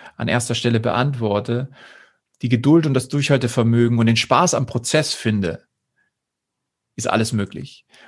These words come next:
Und den Spaß am Prozess, den finde ich erst dann, wenn ich die intrinsische Motivation habe, meine Geschichte kenne. Dann kann ich mein Schicksal aktiv in die Hand nehmen. Dann bringt mich auch nichts von meinem Weg ab.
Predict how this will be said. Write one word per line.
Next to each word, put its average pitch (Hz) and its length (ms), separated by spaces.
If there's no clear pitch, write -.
Und 117 100
den 127 100
Spaß 175 300
am 170 80
Prozess, 151 380
den 135 120
finde 165 280
ich - 100
erst - 240
dann, 139 180
wenn 135 120
ich 123 160
die 113 160
intrinsische 135 500
Motivation 120 680
habe, 107 200
meine 113 180
Geschichte 113 440
kenne. 110 280
Dann 120 160
kann 127 200
ich 131 120
mein 120 160
Schicksal - 400
aktiv - 380
in 120 80
die 113 100
Hand 120 180
nehmen. 113 180
Dann 110 140
bringt 147 280
mich 131 180
auch 107 100
nichts 131 280
von 120 180
meinem 110 340
Weg 107 240
ab. - 280